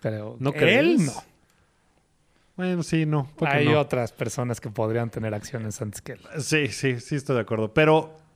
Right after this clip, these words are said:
Speaker 2: el gesto de hacerlo y de invitar a la gente a que lo haga, me parece. Y, y lo hace muy seguido con cosas como, por ejemplo, sus libros. Tiene un par de libros publicados. Tiene tres libros publicados.
Speaker 1: Tres libros publicados,
Speaker 2: Eh,
Speaker 1: eh,
Speaker 2: y
Speaker 1: sobre
Speaker 2: tiene,
Speaker 1: hip hop, sí.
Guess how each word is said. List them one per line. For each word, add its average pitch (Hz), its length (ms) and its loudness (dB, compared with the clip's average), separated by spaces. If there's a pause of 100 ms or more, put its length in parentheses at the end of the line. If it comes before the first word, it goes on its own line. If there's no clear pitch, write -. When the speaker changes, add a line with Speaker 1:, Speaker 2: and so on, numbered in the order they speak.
(380)
Speaker 2:
el 202 240 4
gesto 247 540 4
de 208 100 4
hacerlo 147 560 4
y 139 80 0
de 127 100 2
invitar 131 520 2
a 175 80 2
la 135 100 0
gente 120 640 -4 (400)
a 120 120 -8
que - 180 -4
lo 113 240 0
haga, 139 340 0
me 123 180 0
parece. 117 540 0 (240)
Y, 226 280 2
y 214 40 0
lo 214 220 8
hace 262 180 4
muy 247 160 4
seguido 214 320 2
con 151 140 -2
cosas 156 260 -4
como, 127 220 -4
por 135 120 0
ejemplo, 127 280 2
sus 135 200 -2
libros. 139 440 2
Tiene 151 420 2
un 147 120 0
par 135 180 4
de 131 80 2
libros 127 720 2
publicados. 120 600 -2
Tiene 226 200 -2 (260)
tres 180 220 2
libros 156 240 2
publicados. 113 360 2
Speaker 1:
Tres 214 80 2
libros 214 240 4
publicados, 160 880 0
Speaker 2:
Eh, 135 340 2
Speaker 1:
eh, - 40 0
Speaker 2:
y - 20 -2
Speaker 1:
sobre 147 280 4
Speaker 2:
tiene, 208 200 2
Speaker 1:
hip 160 80 0
hop, 139 160 -2
sí. 143 160 -4